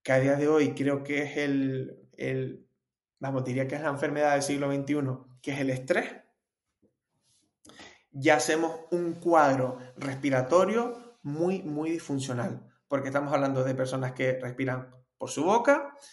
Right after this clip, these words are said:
que encima por el estrés respiran muy rápido, y estamos hablando de una hiperventilación, y encima de una manera superficial, es decir, que respiran con la parte alta del, del tórax en vez de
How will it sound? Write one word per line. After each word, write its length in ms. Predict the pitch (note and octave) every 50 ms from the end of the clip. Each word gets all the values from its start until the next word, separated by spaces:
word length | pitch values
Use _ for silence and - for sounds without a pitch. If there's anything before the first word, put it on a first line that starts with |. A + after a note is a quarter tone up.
| - - - _ _ _
que 100 | - D3+
encima 380 | C#3 C3 C3+ D3+ D3+ C#3+ C3 C3+
por 120 | C#3+ C3
el 120 | C3 B2+ C3
estrés 520 | B2+ B2 - D#3 D#3 D3 C3 - - - - _ _
respiran 640 | - B2+ B2+ - - C#3+ C3+ B2 B2 - - - - _ _ _ _
muy 380 | - B2+ D3 F3 G#3+ A#3 A3 F3
rápido, 760 | E3 E3 D#3+ E3 E3 F#3+ F#3+ F#3 G#3+ B3 C#4 - - - _ _
y 60 | -
estamos 280 | - - C3+ C3 C3 C3
hablando 220 | C3 C3+ C3 C3+
de 80 | C3+ C#3
una 200 | C3+ C3 C3 C3+ D#3+
hiperventilación, 880 | E3 C#3+ C#3+ C#3 C3+ C3+ C3 C3 C3 B2+ B2+ B2+ - E3+ F3 F#3+ G3+ - - - - - - _
y 120 | - F3+
encima 420 | F3+ E3 C#3+ - F3+ F3+ F#3 G3+ -
de 160 | - E3 F3
una 100 | F3 E3+
manera 300 | E3 D#3 D#3+ E3+ F3 F3+
superficial, 800 | - - F3 - D3+ D3 - - C3 C3 - C#3 B2 A#2+ B2 - - - _ _ _
es 120 | - C#3+ C#3
decir, 580 | C#3 C3 C#3 C#3 B2+ A2+ - - - - _ -
que 80 | C#3+
respiran 600 | C3 B2+ B2+ - D#3 D3 C3+ B2+ A#2+ - - - -
con 180 | - C3 B2+
la 140 | B2 B2+ -
parte 340 | - D3+ D#3 - - D#3+ D3+
alta 420 | D3 D3 C#3+ C#3 C#3 C#3+ C#3 C3+
del, 460 | C3+ C3 C3 C3 C3 C3 B2 B2 - - _ _ _ _ _ _
del 220 | C3 C3 C3 B2+
tórax 500 | - - - A3+ A#3+ A#3 - - - - -
en 120 | D3 C#3
vez 220 | C3 C#3 C#3+ C#3+ C#3
de 280 | D#3+ F#3+ G#3+ - -